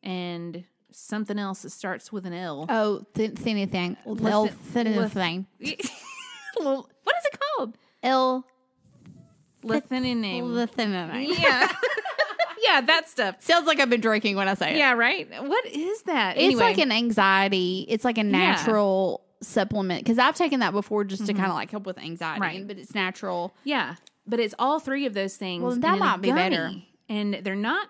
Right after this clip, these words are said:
Speaker 1: very cheap. It's, like, thirty-five dollars for the bottle. And I think maybe there's forty to sixty gummies. So Matt and I both take 'em. It lasts maybe a month.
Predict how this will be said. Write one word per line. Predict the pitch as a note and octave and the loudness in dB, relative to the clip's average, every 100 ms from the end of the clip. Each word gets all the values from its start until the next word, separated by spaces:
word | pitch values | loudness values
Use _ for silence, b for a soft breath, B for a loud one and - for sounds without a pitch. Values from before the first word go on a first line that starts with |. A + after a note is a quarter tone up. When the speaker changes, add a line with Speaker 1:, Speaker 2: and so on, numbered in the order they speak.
| - | -8
Speaker 1:
very | A3+ C4 B3 | -4 -2 -4
cheap. | - A3 D3 F#3+ | -8 -8 -8 -12
It's, | - | -10
like, | F#3 - | -10 -8
thirty-five | A3+ A3+ A#3 A3+ G#3+ G3 | -6 -4 -6 -6 -6 -6
dollars | F#3 F3+ F3+ E3 - | -6 -6 -8 -10 -14
for | - F3+ F3 E3 E3 E3 - | -14 -10 -8 -6 -6 -8 -10
the | F3 F#3 | -12 -8
bottle. | E3+ E3 D#3+ | -6 -6 -6
And | E3 | -10
I | F3 | -10
think | G3+ | -10
maybe | F3+ F3+ F#3+ | -8 -8 -8
there's | F3 E3 | -8 -10
forty | - - F#3 F#3 F#3+ | -12 -8 -6 -6 -8
to | F3 | -12
sixty | - F#3 - | -14 -14 -14
gummies. | F#3+ F#3+ G3+ G3 | -10 -8 -8 -8
So | G3+ - D#3+ | -10 -10 -8
Matt | E3 F3 - | -8 -8 -8
and | |
I | E3+ | -10
both | F3+ E3 | -12 -14
take | - C#3 | -12 -14
'em. | D#3+ | -12
It | - | -14
lasts | D3 - - | -14 -14 -14
maybe | A#2+ C3 | -14 -14
a | C3+ | -16
month. | B2+ C#3 - | -16 -18 -20